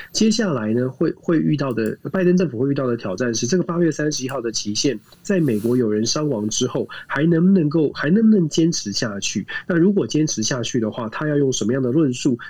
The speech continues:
来让美国人接受？而这个爆炸事件呢，自杀攻击的事件，会不会是一，单一的？会不会就这两起，以后就不会发生了？这个也是要观察的。再来啊，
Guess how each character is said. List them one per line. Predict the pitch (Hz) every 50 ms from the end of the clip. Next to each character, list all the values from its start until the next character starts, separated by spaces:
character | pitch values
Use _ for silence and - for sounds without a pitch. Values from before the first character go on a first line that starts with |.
| - -
来 | 123 135
让 | 160 175 170
美 | 147 110 98
国 | 117 113 117
人 | 117 117 127
接 | - - 131 131
受？ | 127 - - 123 107 - - - - - -
而 | 156 180
这 | 180 240 233
个 | 202 -
爆 | 208 196 185
炸 | 165 180 165 160
事 | - - 175 151
件 | 135 - 165 139 117
呢， | 117 117
自 | - - 175 151
杀 | - 156 147
攻 | 139 143 156 147 151
击 | 147 135 110
的 | 113
事 | - - 147 131
件， | 139 135
会 | 123 - 202
不 | 175 - 143
会 | - 160 139
是 | - - - - -
一， | 139 143
单 | - - 151 151 151 156 147
一 | 151 156 143
的？ | 139 104
会 | - 175
不 | 160 156
会 | 156 143
就 | 156
这 | 143 156 147
两 | 120 107 113 135
起， | 156 - - 98 - -
以 | - 110
后 | 123 151 151
就 | 151
不 | 139 131 143
会 | 143
发 | 131 143 139 139
生 | 135 - 135 131
了？ | 135 123 - - - - - - - -
这 | - - 208
个 | 185
也 | 135 107 98
是 | - - 143
要 | 131 123
观 | 120 135 127 131
察 | 135 - 104 92 92
的。 | 98 101 117
再 | - - 214 214 185
来 | 143 113 101 95 95
啊， | 101 101